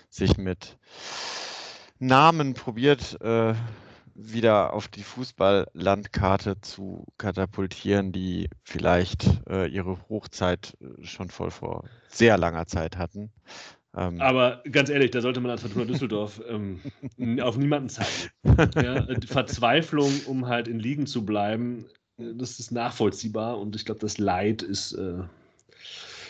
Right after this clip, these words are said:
Speaker 2: dadurch nicht gemindert bei den Duisburg-Fans und Anhängern, die diesem Verein anhängen. Die sind auch sofort für vier eins verdroschen worden beim T S V achtzehnhundertsechzig München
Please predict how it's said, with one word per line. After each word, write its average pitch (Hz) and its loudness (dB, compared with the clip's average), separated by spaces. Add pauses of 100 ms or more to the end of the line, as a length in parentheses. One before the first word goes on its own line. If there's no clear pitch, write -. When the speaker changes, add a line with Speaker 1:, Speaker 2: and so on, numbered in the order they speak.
(160)
Speaker 2:
dadurch 110 0
nicht 123 4
gemindert 120 8
bei 113 4
den 113 4
Duisburg-Fans 110 2
und 104 -6
Anhängern, 104 -4
die 104 0
diesem 101 -4
Verein 95 -6 (920)
anhängen. 110 4
Die 101 6
sind 120 6
auch 110 6
sofort 95 2
für - -8
vier 120 4
eins 104 0
verdroschen 104 4
worden 85 -2
beim 90 -4
T 101 -4
S 92 -2
V 85 -4
achtzehnhundertsechzig 90 -4
München 90 -4